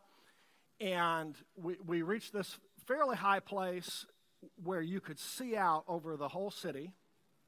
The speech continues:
and then you could see the Caribbean Sea beyond the city.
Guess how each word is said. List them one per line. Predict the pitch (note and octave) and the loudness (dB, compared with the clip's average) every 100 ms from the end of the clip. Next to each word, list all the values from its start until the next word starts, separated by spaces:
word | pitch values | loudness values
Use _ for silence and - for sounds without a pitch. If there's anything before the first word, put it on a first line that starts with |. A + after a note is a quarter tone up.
| _ _ _ - | _ _ _ -16
and | D3 | -8
then | E3+ | -4
you | F3 | -4
could | D#3+ | -6
see | - G3 | -6 -4
the | F3 | -4
Caribbean | - F3+ G3 F#3+ F3 | -4 -2 -2 -2 -6
Sea | D#3 - G3+ | -6 -6 -6
beyond | D#3+ D3 D3+ E3 D3+ | -4 0 4 4 2
the | C3 | -6
city. | - B2+ A2+ | -8 -12 -14